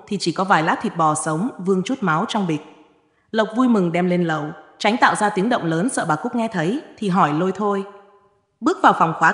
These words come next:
cửa lại, anh mỉm cười cầm bịch thịt bò đặt lên bàn. Vong Ma cảm nhận được mùi máu tươi và thịt sống liền nhanh tay xé bịch nylon ra.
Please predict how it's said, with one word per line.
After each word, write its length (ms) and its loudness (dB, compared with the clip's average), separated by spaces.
cửa 120 0
lại, 260 -2
anh 240 2
mỉm 220 2
cười 220 2
cầm 240 0
bịch 160 -2
thịt 160 -4
bò 280 0
đặt 200 -4
lên 140 -2
bàn. 280 -2
Vong 240 2
Ma 200 4
cảm 200 2
nhận 160 -2
được 160 -4
mùi 180 0
máu 300 0
tươi 300 2
và 100 -2
thịt 200 -6
sống 340 -2
liền 320 2
nhanh 160 0
tay 180 -2
xé 240 -4
bịch 240 -4
nylon 360 0
ra. 340 -2